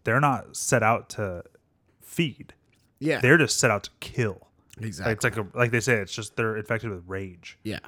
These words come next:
Speaker 1: Like, they just wanna beat the crap out
Speaker 2: Yeah.
Speaker 1: of things and kill 'em.
Speaker 2: They just wanna kill something
Speaker 1: Yeah.
Speaker 2: or whatever.
Speaker 1: Which I think is a little scarier. <laughs>
Speaker 2: Yeah, 'cause it's, like, not even, like, you know,
Speaker 1: Like,
Speaker 2: I
Speaker 1: a mindless thing is easy to either circumvent or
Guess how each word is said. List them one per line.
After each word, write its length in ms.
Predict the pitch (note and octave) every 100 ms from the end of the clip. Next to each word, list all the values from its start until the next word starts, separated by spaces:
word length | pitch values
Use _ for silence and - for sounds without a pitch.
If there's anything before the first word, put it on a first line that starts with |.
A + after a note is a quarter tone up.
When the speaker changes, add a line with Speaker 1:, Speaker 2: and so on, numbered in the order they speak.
| - _
Speaker 1:
Like, 120 | G2+
they 80 | F#2+
just 180 | A2 G2
wanna 400 | F#2 F#2 G2 F2 E2+ -
beat 200 | - G#2+
the 160 | - F2 -
crap 520 | - - G#2+ G2+ G2+
out 60 |
Speaker 2:
Yeah. 100 | G#2
Speaker 1:
of 60 | -
things 340 | G2+ F#2+ G#2+
and 300 | A2+ A#2+ G2+ F#2 _
kill 180 | - B2 F#2
'em. 100 | E2 _
Speaker 2:
They 140 | G#2+
just 140 | G#2 F#2+
wanna 220 | G2 F2
kill 280 | - A2 F#2+
something 240 | - D#2 G#2
Speaker 1:
Yeah. 100 | F2
Speaker 2:
or 80 | F2+
whatever. 180 | E2+ E2+
Speaker 1:
Which 280 | F3 F3+ - _ _ _ _ _ _ _ -
I 180 | G#3+ C4+
think 200 | - A#2+
is 60 | A2+
a 40 |
little 180 | G2+ F#2
scarier. 500 | - F4 F4+ F4+ G4 - -
<laughs> 200 | - F3+
Speaker 2:
Yeah, 240 | G3+ A#2+ - C#3 -
'cause 260 | - F#3+ E3+
it's, 220 | F3+ -
like, 240 | D#3 C#3
not 260 | D3+ C#3+ D3
even, 340 | D3 D3 C#3+
like, 560 | C3 B2 A2+ - - - _ -
you 180 | D#3
know, 340 | B2 G#2 G2+ G2 - G#2
Speaker 1:
Like, 140 | D3
Speaker 2:
I 40 | C#3+
Speaker 1:
a 20 |
mindless 540 | D3 E3+ F3+ D#3 -
thing 480 | - C#3+ C#3 A2 G#2+
is 180 | A#2 G#2
easy 340 | B2 A2+ A2+
to 260 | G#2 A#2 G#2
either 280 | A2+ A2 G2
circumvent 680 | - B2+ A2+ G#2+ G#2 G#2+ G#2
or 460 | A2+ G#2+ G2 F#2